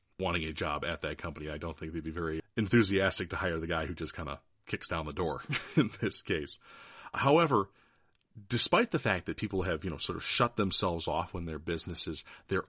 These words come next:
are opportunities that you can take to sell yourself in a situation like a casual conversation, or if you meet somebody at an event. One of the most powerful phrases I've found for letting folks know that you're in need of employment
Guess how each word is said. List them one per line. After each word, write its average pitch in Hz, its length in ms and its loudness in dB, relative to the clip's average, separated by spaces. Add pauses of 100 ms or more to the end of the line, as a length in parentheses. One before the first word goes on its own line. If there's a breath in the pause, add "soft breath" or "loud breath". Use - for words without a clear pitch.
are 107 320 2
opportunities 101 680 0
that - 100 -10
you 90 120 -6
can 87 180 -10
take - 360 -8
to 98 100 -6
sell - 420 0
yourself 85 500 2
in 107 100 -2
a 95 60 -2
situation 90 880 0 (440 soft breath)
like 113 300 4
a 143 40 -4
casual 95 360 -2
conversation, 80 600 -4
or 123 180 2
if - 100 -4
you 135 60 0
meet - 180 -4
somebody 85 460 -2
at 78 160 -6
an 80 100 -8
event. 104 500 -4 (800 soft breath)
One 107 180 2
of 139 80 2
the 139 60 -4
most 117 240 -4
powerful 139 440 0
phrases 90 540 -2
I've 87 220 -4
found 92 420 -2
for - 160 -6
letting 87 240 -2
folks 101 400 -4
know 87 160 -2
that - 180 -10
you're 87 140 -2
in 87 60 -4
need 90 140 -6
of 107 80 -4
employment 143 540 0